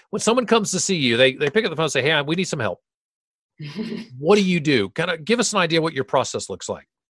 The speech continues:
Speaker 2: So generally,
Speaker 1: I'm taking
Speaker 2: I will
Speaker 1: notes, by the way.
Speaker 2: Oh, okay. <laughs>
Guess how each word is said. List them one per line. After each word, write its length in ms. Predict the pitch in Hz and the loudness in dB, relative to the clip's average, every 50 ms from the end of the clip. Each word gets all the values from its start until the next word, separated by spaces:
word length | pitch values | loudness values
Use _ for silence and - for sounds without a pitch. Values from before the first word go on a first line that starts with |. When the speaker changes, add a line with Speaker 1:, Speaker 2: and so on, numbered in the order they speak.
| - - | -20 -6
Speaker 2:
So 240 | - - 285 269 | 0 2 2 4
generally, 720 | 226 247 302 277 277 302 311 302 302 302 302 294 294 294 285 | 4 4 2 4 4 2 2 0 0 0 0 2 4 4 4
Speaker 1:
I'm 100 | 202 151 | 4 4
taking 300 | - - 196 220 208 190 | 4 2 2 4 4 2
Speaker 2:
I 20 | 170 | 4
will 60 | 151 | 4
Speaker 1:
notes, 280 | 147 139 117 101 - | 4 4 2 2 -2
by 180 | - - - - | -6 -8 -8 -8
the 120 | - - | -10 -14
way. 160 | - - - - - - | -18 -20 -20 -6 0 2
Speaker 2:
Oh, 240 | 214 208 190 190 208 | 4 4 6 4 4
okay. 280 | 196 - - - - 226 | 4 4 4 4 4 2
<laughs> 240 | - - - 370 381 | 2 4 6 6 6